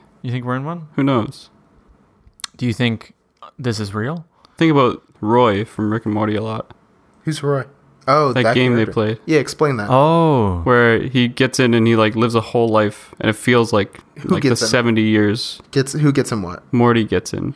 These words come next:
Speaker 1: In
Speaker 2: the
Speaker 1: into
Speaker 3: a
Speaker 2: game.
Speaker 3: V R
Speaker 2: He puts
Speaker 3: suit.
Speaker 2: on his V R headset stuff.
Speaker 1: Yeah, and
Speaker 2: It's
Speaker 1: he lives
Speaker 2: great.
Speaker 1: an entire
Speaker 2: And he lives an
Speaker 1: lifetime.
Speaker 2: entire life, and he
Speaker 1: In, like,
Speaker 2: That could
Speaker 1: five
Speaker 2: be,
Speaker 1: minutes.
Speaker 2: that could be us.
Speaker 1: You think so?
Speaker 2: Who knows?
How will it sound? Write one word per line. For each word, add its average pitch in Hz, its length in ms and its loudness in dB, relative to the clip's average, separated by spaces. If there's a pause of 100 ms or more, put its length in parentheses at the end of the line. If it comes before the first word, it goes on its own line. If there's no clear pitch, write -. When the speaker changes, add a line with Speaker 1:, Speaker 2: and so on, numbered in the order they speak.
Speaker 1:
In 117 180 -6
Speaker 2:
the 120 80 -4
Speaker 1:
into 107 160 -2
Speaker 3:
a - 40 -2
Speaker 2:
game. - 80 -4
Speaker 3:
V 123 120 -2
R 117 80 0
Speaker 2:
He 110 40 -4
puts 135 140 0
Speaker 3:
suit. 123 80 0
Speaker 2:
on 117 80 2
his 110 140 2
V 120 140 2
R 113 140 4
headset 120 460 -4
stuff. - 480 -10
Speaker 1:
Yeah, 107 340 -8 (120)
and 123 80 -12
Speaker 2:
It's 123 80 -4
Speaker 1:
he 117 40 -2
lives 113 280 0
Speaker 2:
great. - 20 -4
Speaker 1:
an 107 80 -4
entire 104 560 -4
Speaker 2:
And 101 100 -8
he 117 80 2
lives 127 140 2
an 131 80 2
Speaker 1:
lifetime. 117 220 0
Speaker 2:
entire 113 180 2
life, 110 340 0
and 113 120 -8
he 113 200 -6 (800)
Speaker 1:
In, 117 160 -2
like, 107 140 0
Speaker 2:
That - 80 -14
could - 60 0
Speaker 1:
five 104 160 2
Speaker 2:
be, - 20 -6
Speaker 1:
minutes. 92 260 -4
Speaker 2:
that 113 140 -8
could 117 100 -6
be 117 100 -6
us. - 360 -14 (640)
Speaker 1:
You 120 100 -6
think 113 140 -2
so? 175 240 -6 (160)
Speaker 2:
Who 135 80 -4
knows? 135 440 -10